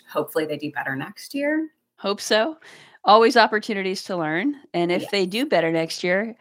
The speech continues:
Speaker 2: people can read about it in Five Things.
Speaker 1: Yes. <laughs>
Speaker 2: All right. <laughs> So the next story is about a partnership between Dove and LinkedIn to promote the passage of the Crown Act, which is a, a, a piece of legislation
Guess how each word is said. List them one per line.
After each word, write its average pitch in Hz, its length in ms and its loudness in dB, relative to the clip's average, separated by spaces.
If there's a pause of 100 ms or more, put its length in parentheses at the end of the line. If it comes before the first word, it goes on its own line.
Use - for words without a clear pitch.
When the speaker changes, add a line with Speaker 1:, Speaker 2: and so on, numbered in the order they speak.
(560)
Speaker 2:
people 254 220 4
can 247 180 2
read 262 180 2
about 175 320 8
it 240 220 2 (180)
in 277 180 2
Five 240 300 2
Things. 240 600 -4 (120)
Speaker 1:
Yes. - 440 -8 (380)
<laughs> - 140 6
Speaker 2:
All 220 160 6
right. 240 340 6 (280)
<laughs> 285 160 2
So 233 240 2
the 240 100 2
next 254 280 0
story 208 520 2 (400)
is 233 140 4
about 254 240 6
a 247 40 2
partnership 285 800 2
between 190 440 -4
Dove 196 380 6
and 185 240 -2
LinkedIn 175 640 -2 (440)
to 262 120 -2
promote 254 380 2
the 294 60 -6
passage 220 560 0
of 175 140 0
the 185 80 -2
Crown 190 380 0
Act, 151 400 -4
which 165 200 -4
is 165 260 -4
a, 147 440 -2 (280)
a, 170 40 -4
a 175 140 -6
piece - 240 -6
of 220 120 2
legislation 175 880 -2